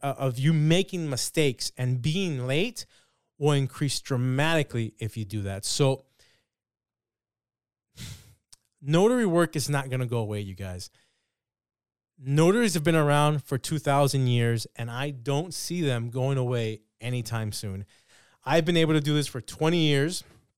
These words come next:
Yeah, they've, there have been ups and downs, and there are definitely cycles in the industry where you're really, really busy, like we've had in the last year or so with covid, just crazy busy. I mean, I haven't seen it that busy since before two thousand eight.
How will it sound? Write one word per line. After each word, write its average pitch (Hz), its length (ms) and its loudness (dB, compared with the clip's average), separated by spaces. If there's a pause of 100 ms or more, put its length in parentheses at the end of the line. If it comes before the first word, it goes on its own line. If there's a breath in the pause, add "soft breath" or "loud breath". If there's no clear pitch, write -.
(440)
Yeah, 175 260 6
they've, 139 340 2
there 147 140 6
have 151 100 4
been 143 220 2
ups 156 360 0
and 139 120 0
downs, 131 380 4
and 131 160 4
there 147 160 6
are 147 100 6
definitely 151 600 0
cycles 143 560 0
in 123 120 -2
the 113 140 -2
industry 123 560 -4 (380 loud breath)
where 127 140 -2
you're 113 280 -2
really, 170 320 6
really 147 220 6
busy, 143 320 4
like 139 180 -2
we've 123 180 0
had 127 300 0
in 139 80 -2
the 123 80 -2
last 123 480 -2
year 127 380 2
or 139 40 2
so 139 280 0
with 131 180 -2
covid, 135 480 -2 (340 loud breath)
just - 220 -4
crazy 151 540 0
busy. 131 280 2
I 190 40 0
mean, 135 160 0
I 127 60 0
haven't 147 240 0
seen 147 160 -4
it 139 80 -6 (260)
that 135 260 -8
busy 135 260 0
since 120 400 -6 (840)
before 135 360 -4
two 143 120 -4
thousand 131 360 0
eight. 143 360 0